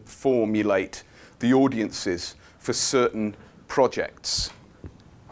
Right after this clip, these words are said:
But throughout all of this, all this time in advertising, when I was working with these various different audiences and, and, and working out how to,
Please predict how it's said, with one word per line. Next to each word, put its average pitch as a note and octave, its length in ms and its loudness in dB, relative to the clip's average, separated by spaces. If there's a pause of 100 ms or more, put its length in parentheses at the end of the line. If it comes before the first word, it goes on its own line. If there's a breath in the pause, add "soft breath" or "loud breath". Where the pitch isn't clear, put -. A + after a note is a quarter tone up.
(840 loud breath)
But D#3+ 160 2
throughout G3 280 6
all G#3 180 6
of E3 60 0
this, B2+ 260 0
all D3+ 100 4
this E3+ 160 -2
time C#3+ 280 2
in C3 60 4
advertising, A#2+ 640 2
when G#2 100 0
I G#2+ 40 4
was G#2 140 -4
working C3+ 400 2
with A2 160 0
these G2+ 220 -2
various G#2 340 2
different A2 320 -2
audiences A2 640 0
and, G2+ 240 -4
and, G#2 180 -2
and G#2 160 -2
working A#2 380 0
out G#2 140 0
how A2+ 240 0
to, A2 360 -2